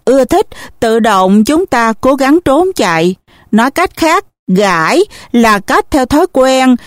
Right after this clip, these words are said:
nhằm cố gắng loại bỏ, cố gắng trốn chạy khỏi sự khó chịu,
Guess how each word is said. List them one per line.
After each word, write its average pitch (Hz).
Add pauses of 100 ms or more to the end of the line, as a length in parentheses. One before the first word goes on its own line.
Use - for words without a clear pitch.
(140)
nhằm 208
cố 269
gắng 294
loại 190
bỏ, 180 (440)
cố 320
gắng 294
trốn 320
chạy 175
khỏi 208
sự 180
khó 285
chịu, 175